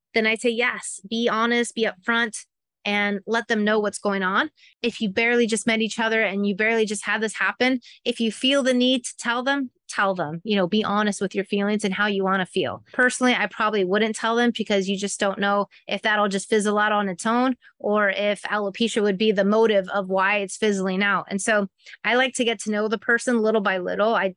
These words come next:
I don't necessarily jump in, but at the same time, we're all different. So I would say keep it as a needs to know basis until you are confident in the education that you have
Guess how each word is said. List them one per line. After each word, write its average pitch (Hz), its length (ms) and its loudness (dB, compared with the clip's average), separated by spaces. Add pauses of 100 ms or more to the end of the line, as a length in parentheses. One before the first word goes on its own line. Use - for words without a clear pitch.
I 196 80 -2
don't 190 220 0
necessarily 196 500 -2
jump 185 260 0
in, 233 260 2 (140)
but 233 120 2
at 220 100 2
the 226 80 0
same 233 220 0
time, 247 200 0
we're 220 120 2
all 196 140 2
different. 196 420 -4
So 196 280 0 (200)
I 240 140 0
would 254 160 4
say 233 180 2
keep 269 300 -2
it 269 120 2
as 214 200 0
a 208 60 2
needs 214 300 0
to 226 100 -2
know 214 180 4
basis 240 460 0
until 220 260 0
you 220 280 4
are 202 360 2
confident 240 560 -2 (160)
in 208 540 0
the 196 140 -2
education 214 540 -2
that 196 120 0
you 233 180 4
have 220 360 0